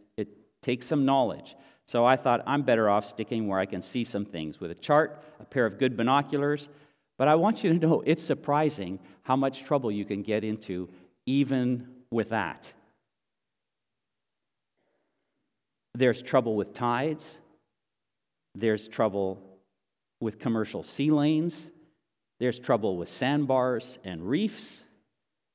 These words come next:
And there's weather. And that's just a few of the things that I encountered. There's more. So I learned a respect for the sea. I got my family beached on a few sandbars.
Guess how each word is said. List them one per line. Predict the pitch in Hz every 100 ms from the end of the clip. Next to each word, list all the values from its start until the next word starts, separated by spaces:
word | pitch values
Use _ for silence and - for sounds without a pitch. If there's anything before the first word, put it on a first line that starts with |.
| _
And | 110 107
there's | 101 92 95
weather. | 95 110 131 175 240 - - _ _ _ _ _ _ _ -
And | 117
that's | 160 208
just | 180 156
a |
few | 139 - 196
of | 175
the | 143
things | - 120 139 104
that | 120
I | 160
encountered. | 220 156 151 110 110 - 78 - _ _ _ _
There's | 123 156 170
more. | 156 220 110 - - - _ _ _
So | - 156 147
I | - 160 175 175
learned | 147 165 170 175
a | 120
respect | 123 123 - 147 165 - - - _ _ _ _ _
for | 135
the | 139
sea. | 139 220 147 90 - -
I | 107 104 104 107 95
got | 113 113 - 110
my | 117
family | 117 127 131 131 127 110
beached | 82 - 120 165 - - - _ _
on | 107
a | 98
few | - 117
sandbars. | 110 - 135 156 151 180 214 - -